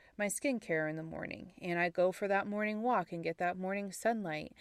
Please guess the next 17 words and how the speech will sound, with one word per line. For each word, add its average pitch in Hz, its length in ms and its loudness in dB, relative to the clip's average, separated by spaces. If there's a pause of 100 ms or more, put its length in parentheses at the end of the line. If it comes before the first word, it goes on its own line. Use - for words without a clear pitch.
(220)
And 196 140 2
I'm 226 160 2
going 285 220 4
to 247 80 4
give 214 260 2
myself 170 560 0
ten 190 300 0
minutes 175 340 -2
every 180 300 -2
morning 190 580 -2 (220)
before 180 320 2
I'm 180 100 0
gonna 160 220 0
look 156 160 -4
at - 100 -2
my 170 160 -4
phone. 233 460 0